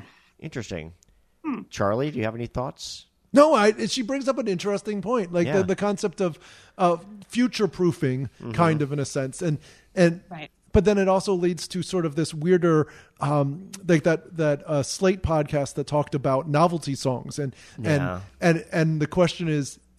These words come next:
Speaker 3: are all novelty songs potentially sort of
Speaker 1: Gonna date themselves?
Speaker 3: date themselves? Or,
Speaker 2: Themselves.
Speaker 3: you know, like,
Speaker 1: Yeah.
Speaker 3: I, I feel like, I feel like almost all of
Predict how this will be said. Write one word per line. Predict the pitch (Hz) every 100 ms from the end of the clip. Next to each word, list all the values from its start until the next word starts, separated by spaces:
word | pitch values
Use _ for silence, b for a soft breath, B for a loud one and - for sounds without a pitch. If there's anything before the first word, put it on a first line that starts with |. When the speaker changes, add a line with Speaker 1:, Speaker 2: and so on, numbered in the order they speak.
| _ _ _
Speaker 3:
are | 170 170 208
all | 170 156 190
novelty | 190 220 330 302 320 311
songs | - 320 339 226 -
potentially | - - 208 240 - 240 226 202
sort | - 208
of | 208 202 165 - b b b b b _ _ _ _ _ _
Speaker 1:
Gonna | 107 92
date | 104 117
themselves? | 113 120
Speaker 3:
date | 143 220
themselves? | 247 240 233 254 269 294 214
Or, | 185 170 165
Speaker 2:
Themselves. | 190 180 - - _ _ -
Speaker 3:
you | 208
know, | 202 185
like, | 180 175 -
Speaker 1:
Yeah. | 147 233 -
Speaker 3:
I, | 220
I |
feel | 220 269
like, | 247 214 185 - - _ 180
I | 180
feel | 254
like | 226 196 190
almost | 196 190 - -
all | - 208 254
of | 180 147 180